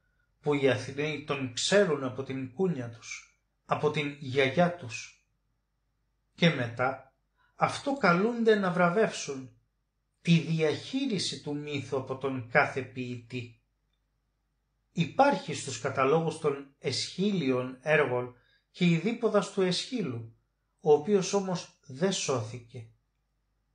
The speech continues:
Έχουμε όμως τον Ειδίποδα Επικολονό του Σοφοκλή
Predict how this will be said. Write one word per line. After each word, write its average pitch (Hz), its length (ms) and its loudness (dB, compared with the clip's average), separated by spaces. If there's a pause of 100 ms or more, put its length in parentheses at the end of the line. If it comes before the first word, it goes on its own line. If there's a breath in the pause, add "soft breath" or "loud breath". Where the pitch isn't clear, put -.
(280)
Έχουμε 135 600 2
όμως 143 260 -4
τον 143 160 -2
Ειδίποδα 156 580 0
Επικολονό 143 1040 0
του 127 120 -12
Σοφοκλή 160 720 -4